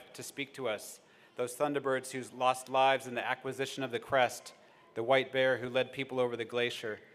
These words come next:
the children of the sun, the house lowered from the sun, particularly the youngest child, in some versions a son, in some a daughter,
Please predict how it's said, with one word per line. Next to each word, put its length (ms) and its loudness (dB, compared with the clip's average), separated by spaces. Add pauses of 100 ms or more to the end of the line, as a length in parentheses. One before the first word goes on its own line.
(360)
the 80 -8
children 460 2
of 80 0
the 80 -4
sun, 340 0
the 80 0
house 320 0
lowered 300 2
from 140 -6
the 80 0
sun, 320 -2
particularly 600 -6
the 140 -6
youngest 420 -2
child, 400 2 (380)
in 80 -8
some 220 0
versions 360 2
a 60 -4
son, 500 0 (260)
in 80 -10
some 220 0
a 60 0
daughter, 500 4